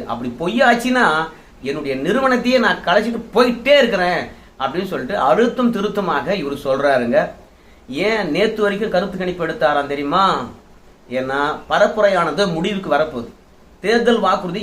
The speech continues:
எல்லா கட்சியும் கொடுத்தாச்சு, எல்லா தலைவர்களும் எல்லா இடத்துல போய் பிரச்சாரம் பண்ணியாச்சு. மேக்சிமம் இன்றோடு பெரும் தலைகள் எல்லாம் பிரச்சாரத்தை முடிக்க போறாங்க. அப்படி இருக்கின்ற தருணத்துல மக்களுடைய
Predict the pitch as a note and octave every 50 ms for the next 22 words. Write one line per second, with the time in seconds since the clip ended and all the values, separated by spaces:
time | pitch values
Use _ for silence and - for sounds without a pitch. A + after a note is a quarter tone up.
0 | F3 C3 D#3 F#3+ G#3 G#3 - F#3+ F#3 F3+ A#3 A3+ F3+ E3 D3+ D3 - D3+ B2+ B2
1 | - - - - - _ - - - - - - C3 E3 G3+ A3+ A#3 A#3 A3 F#3
2 | - G#3+ G#3 A3 G#3 G3 F#3 A3+ A#3+ A#3 F3 D#3 F#3 G3+ G#3+ G#3+ G#3 F#3 F3 F#3
3 | F#3+ G#3 G3 E3 - E3+ F3 - D3 C#3+ C#3+ - E3 D#3 C#3+ C3 B2 A#2+ B2+ C3+
4 | C3 A#2+ G#2+ - - - - - _ - - - - - - - - C3+ F3+ G#3+
5 | G#3 G#3 A#3 A#3 B3 A#3+ F#3 C#3+ C3+ D3+ - - C#3 E3 G3+ A3 A3+ A#3 A#3 A#3
6 | G#3 F3 D3+ D3+ D#3+ - - - - - - - F3 G3 G#3 A#3+ C4+ C#4 A#3+ G#3+
7 | F#3 F#3 A3 G#3+ G#3 G3+ F#3 F#3+ G3+ G3 - D#3+ E3+ E3+ G3 F#3 D3+ D3 - F3+
8 | E3+ D3+ D#3 F3+ F3 - F#3+ - - C#3 C3 B2+ A#2 A2 G#2+ - - - - -
9 | - - - C#3+ D3+ - F#3+ G#3 G3 A3 - B3 A#3+ A#3 - - F3 F3+ F#3+ F#3+
10 | E3 - C#3 C3+ C3+ C#3+ D3+ - - C#3 D#3 - A#3+ A#3 A3+ G3+ G3 F#3